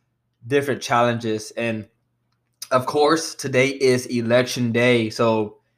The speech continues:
this is the <laughs> day that everyone in the U S and out of the U S want to give you their perspective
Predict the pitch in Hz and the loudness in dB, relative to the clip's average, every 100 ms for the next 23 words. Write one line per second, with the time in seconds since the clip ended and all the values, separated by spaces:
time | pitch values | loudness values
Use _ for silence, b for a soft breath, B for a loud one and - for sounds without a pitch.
0 | _ 160 160 165 127 147 147 143 156 147 | _ 0 2 0 2 0 0 -2 -2 2
1 | 135 120 - _ b b b b _ 139 | 2 2 -6 _ b b b b _ 2
2 | 151 165 156 147 151 151 139 139 139 127 | 6 4 6 4 6 4 2 -4 -4 -4
3 | 135 139 139 139 127 123 131 139 131 127 | 0 4 4 4 0 -6 0 0 0 -4
4 | 127 127 120 120 135 131 123 - 131 123 | -2 2 0 0 -2 -4 -4 -6 -2 -2
5 | 120 139 123 131 127 123 117 - 143 131 | -2 -4 -4 -2 -2 -2 -6 -2 2 2
6 | - 127 | 0 -4